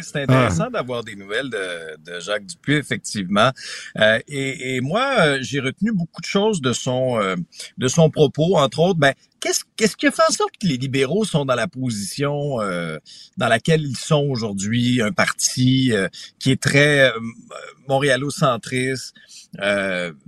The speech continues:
Speaker 1: très axé aussi, bon, sur le multiculturalisme, euh,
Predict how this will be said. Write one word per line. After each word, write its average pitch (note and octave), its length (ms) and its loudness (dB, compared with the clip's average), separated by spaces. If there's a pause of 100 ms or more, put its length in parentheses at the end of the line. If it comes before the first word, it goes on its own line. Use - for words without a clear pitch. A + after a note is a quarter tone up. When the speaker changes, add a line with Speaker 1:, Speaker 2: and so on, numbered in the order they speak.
(140)
Speaker 1:
très C#3 260 2
axé D3+ 380 -2
aussi, C#3 480 -4
bon, B2 200 -2
sur A2+ 220 -6
le A2 80 -4
multiculturalisme, A2 1200 0 (340)
euh, - 40 -4